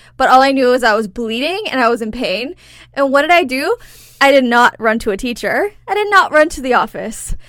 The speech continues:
I ran to the older kids' side of the recess, and I was looking for Jess. And I found Jess, thank God. <laughs> Jess was, like, with her friends.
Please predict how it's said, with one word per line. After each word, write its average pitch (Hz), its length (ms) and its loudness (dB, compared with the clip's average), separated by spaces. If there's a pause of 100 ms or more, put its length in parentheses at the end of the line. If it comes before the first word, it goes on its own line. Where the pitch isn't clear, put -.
(240)
I 302 200 4
ran 254 580 0 (120)
to 294 140 -6
the - 220 -6
older 311 400 4
kids' 247 340 0
side 214 440 0
of 208 240 -6
the 214 180 -6 (120)
recess, 240 880 -4 (360)
and 262 180 4
I 254 80 4
was 254 160 -2
looking 240 260 -4
for 247 140 -2
Jess. - 600 -6 (340)
And 262 140 2
I 254 80 2
found 320 440 0
Jess, 208 380 -6
thank 247 300 -2
God. 208 520 0 (420)
<laughs> - 340 -20
Jess 311 500 0
was, 339 180 -6
like, 302 160 -2
with 269 160 -2
her 359 100 -2
friends. 247 320 0